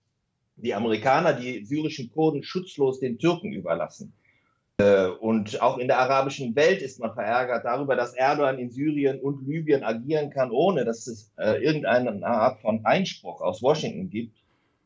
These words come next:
Und, äh, schließlich kann man sagen, dass der lachende Dritte der russische Staatschef Putin ist, denn der konnte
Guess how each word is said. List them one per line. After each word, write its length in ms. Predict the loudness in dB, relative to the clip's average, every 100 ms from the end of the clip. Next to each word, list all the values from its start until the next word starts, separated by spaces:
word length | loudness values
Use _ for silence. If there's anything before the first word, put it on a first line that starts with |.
| _ _ _ _
Und, 340 | 2 2 2
äh, 160 | 2 2
schließlich 460 | 2 0 0 -2 2
kann 120 | 4
man 140 | 6
sagen, 260 | 6 4 2
dass 160 | 0
der 120 | 0 2
lachende 360 | 0 -2 -6
Dritte 540 | -4 -4 2 2 2 -6
der 200 | -6 -2
russische 380 | -2 -4 -4 -2
Staatschef 520 | 4 2 2 -4 -4
Putin 380 | -8 -4 -2 -2
ist, 280 | -4 -6 0
denn 160 | 2
der 200 | 6 4
konnte 540 | 4 0 0 0 -2